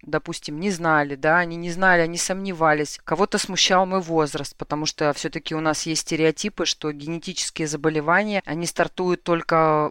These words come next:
в юном возрасте, в детском. И мне говорили, что, ну, вроде бы похоже на миопатию, но, говорит, вы для нее старенькая. И поэтому, конечно, с одной стороны, мне повезло, с другой стороны, врачи тоже заходили в тупик.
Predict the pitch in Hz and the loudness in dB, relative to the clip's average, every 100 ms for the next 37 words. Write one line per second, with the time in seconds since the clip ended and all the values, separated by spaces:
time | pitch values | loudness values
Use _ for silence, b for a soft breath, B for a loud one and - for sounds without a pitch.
0 | - 143 175 165 147 151 196 208 175 - | -4 -6 -4 0 -2 2 0 2 -4 -4
1 | 156 143 151 139 - 131 127 - - 151 | -8 -2 0 0 -2 -10 -12 -14 -10 -4
2 | 147 143 160 151 160 170 185 160 - 156 | -4 -2 -4 0 4 4 4 0 -2 -4
3 | 160 190 - 202 202 190 196 196 - 240 | -4 -6 0 2 4 2 2 0 2 6
4 | 269 220 208 - 180 190 190 - 190 - | 6 8 6 6 0 4 4 6 2 4
5 | 208 202 180 - - 175 175 185 180 190 | 2 2 2 -2 -8 -8 -2 -4 0 -2
6 | 185 190 185 185 - 190 175 160 143 - | 0 -2 0 0 4 4 6 4 -2 0
7 | 127 117 - _ 185 190 180 - - 196 | 0 0 -6 _ 0 2 2 -2 4 4
8 | 233 277 240 - 202 226 - 185 185 - | 6 4 2 2 2 2 4 2 0 -12
9 | - 190 180 226 - 202 196 190 190 180 | 0 0 4 2 4 2 2 0 0 2
10 | 175 170 175 247 269 190 175 214 - 190 | 2 2 4 4 4 2 2 2 4 2
11 | 190 185 180 - - 214 190 160 151 156 | 2 4 4 2 4 4 4 0 -2 -4
12 | 151 139 - - 143 131 - | -2 -6 -6 -10 -6 -6 -8